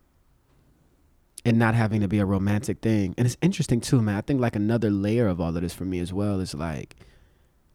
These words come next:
hmm. 'Cause I feel like there's a layers of relationships like that too, where you can explore those vulnerable or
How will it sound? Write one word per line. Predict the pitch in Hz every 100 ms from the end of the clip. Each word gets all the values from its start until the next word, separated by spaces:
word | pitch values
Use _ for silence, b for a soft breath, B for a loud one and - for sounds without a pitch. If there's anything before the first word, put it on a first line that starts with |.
| _ _ _ _ _ - _ _ _ _ - _ 123
hmm. | 110 95 - _ _ _ _ _ _ _ _ _ _ _ _ _ - _ _ - B B
'Cause | 135
I |
feel | 123 160
like | 147
there's | 131
a | 120
layers | 113 120 113
of | 110
relationships | 98 101 110 - 120 120 -
like | 123
that | 120 113
too, | - 123 127
where | 110 98 92 85 - - _ _ _ _ _ _ _ _ -
you | - 107
can | 104 104
explore | 98 - 117 110
those | 107 104 95
vulnerable | 92 107 107 107 90 104 98 92 67 - -
or | 101 95 80 60